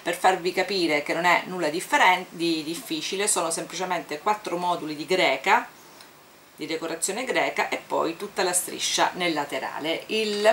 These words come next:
fondo sarà bianco. Adesso cominciamo insieme. Il lato sarà costituito da diciannove perline blu. Prendiamo una perlina blu,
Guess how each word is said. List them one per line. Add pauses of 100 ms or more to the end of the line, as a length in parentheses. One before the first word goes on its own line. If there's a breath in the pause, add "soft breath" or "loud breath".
fondo
sarà
bianco. (320 loud breath)
Adesso
cominciamo
insieme. (140)
Il
lato
sarà
costituito
da
diciannove
perline
blu. (720)
Prendiamo
una
perlina
blu,